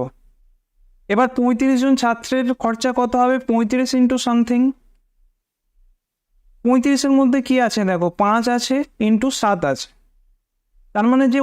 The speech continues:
উত্তরটা হবে, সেটা পাঁচ দিয়েও ভাগ যাবে এবং সাত দিয়েও ভাগ যাবে। এবার চারটে অপশন খুব ভালোভাবে লক্ষ্য করো।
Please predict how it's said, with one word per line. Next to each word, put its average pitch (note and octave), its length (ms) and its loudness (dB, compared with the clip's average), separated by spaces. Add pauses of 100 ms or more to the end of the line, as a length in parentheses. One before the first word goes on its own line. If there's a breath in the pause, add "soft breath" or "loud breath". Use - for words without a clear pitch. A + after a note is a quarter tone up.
(100)
উত্তরটা C4 440 -4
হবে, F#3 220 0
সেটা A3 160 -2 (120)
পাঁচ G3 260 2
দিয়েও B3+ 240 0
ভাগ A#3+ 100 2 (100)
যাবে B3+ 240 2
এবং B3 140 0 (400)
সাত A#3 280 2
দিয়েও D4 260 2
ভাগ F3 100 0 (120)
যাবে। C3 180 -4 (920)
এবার B3 220 0
চারটে B3 220 -2 (100)
অপশন B3+ 260 0
খুব B3+ 180 0
ভালোভাবে A#3 460 2
লক্ষ্য A3+ 200 -2 (100)
করো। A3+ 180 0